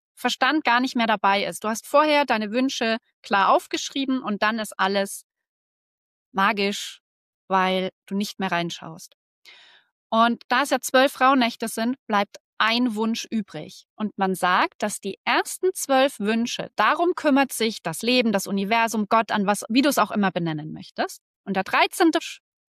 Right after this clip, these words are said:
wenn du den dann aufmachst, den darfst du dann lesen, weil das darfst du ja und musst du auch wissen,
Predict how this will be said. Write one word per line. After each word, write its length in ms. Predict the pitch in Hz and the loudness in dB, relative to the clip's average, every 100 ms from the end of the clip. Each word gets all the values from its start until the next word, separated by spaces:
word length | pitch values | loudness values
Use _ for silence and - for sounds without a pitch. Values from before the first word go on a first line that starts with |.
| - | -6
wenn 120 | 208 | -4
du 100 | 202 | -2
den 220 | 196 269 | 2 2
dann 140 | 294 277 | 4 2
aufmachst, 460 | 226 226 - 175 | 2 2 -2 -4
den 140 | 247 254 | -2 2
darfst 220 | 240 - | 0 0
du 20 | |
dann 160 | 220 214 | -2 0
lesen, 300 | 208 240 302 | 0 0 0
weil 80 | 190 | -2
das 100 | - | -2
darfst 300 | - 208 - | -2 -2 -2
du 40 | 208 | 0
ja 120 | 202 | 0
und 100 | 190 | 2
musst 240 | 214 - | -2 -2
du 60 | - | -4
auch 100 | 175 | -4
wissen, 380 | 185 208 254 | -4 -4 -4